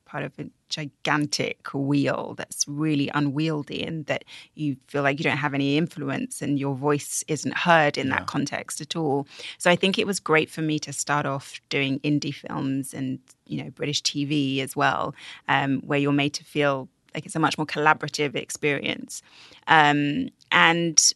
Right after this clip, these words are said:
Speaker 1: in terms of Pirates, I just think that, you know, it was, it was an incredible experience because it was al-, also like Moonlight. I was only on that movie for just a few days.
Speaker 2: Right.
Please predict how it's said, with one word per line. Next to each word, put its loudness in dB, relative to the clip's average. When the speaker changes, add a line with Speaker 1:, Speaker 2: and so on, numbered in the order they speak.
Speaker 1:
in 0
terms 0
of -4
Pirates, 0
I -2
just -2
think -2
that, 4
you -2
know, 2
it 2
was, -4
it -2
was 2
an 4
incredible 4
experience 2
because -4
it 0
was -4
al-, 0
also 2
like 4
Moonlight. 4
I 2
was 2
only -2
on 0
that 2
movie -4
for -8
just -8
a -6
few -6
days. -2
Speaker 2:
Right. 0